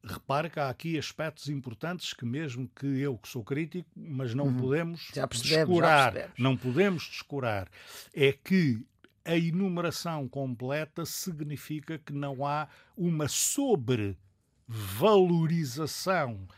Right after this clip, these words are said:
Speaker 1: de uns aspectos em detrimento de outros, nem há apenas a retenção daqueles que interessam e
Speaker 2: Uhum.
Speaker 1: o despedimento
Speaker 2: De
Speaker 1: dos que
Speaker 2: alguns.
Speaker 1: são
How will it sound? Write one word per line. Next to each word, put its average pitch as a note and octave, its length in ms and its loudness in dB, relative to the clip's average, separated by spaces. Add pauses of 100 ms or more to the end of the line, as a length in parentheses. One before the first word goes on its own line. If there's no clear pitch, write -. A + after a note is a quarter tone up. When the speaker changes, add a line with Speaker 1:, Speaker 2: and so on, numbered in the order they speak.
(220)
Speaker 1:
de A#2+ 220 -2
uns E3+ 300 0
aspectos D3+ 720 -4
em C3+ 240 -4
detrimento C3 840 -8
de B2 220 -6
outros, F#3+ 500 -4 (220)
nem D#3 320 -4
há D#3 220 2
apenas C3+ 580 -4
a C3+ 140 2
retenção D#3+ 1080 -4 (240)
daqueles C3 520 -6
que D3 200 -8
interessam E3+ 840 -6 (240)
e F3+ 140 2
Speaker 2:
Uhum. A#2 180 -4
Speaker 1:
o D#3+ 40 -4
despedimento C#3 1000 -8 (180)
Speaker 2:
De C3+ 80 -2
Speaker 1:
dos C#3 140 4
que C3+ 80 -2
Speaker 2:
alguns. D3+ 180 0
Speaker 1:
são D3 280 0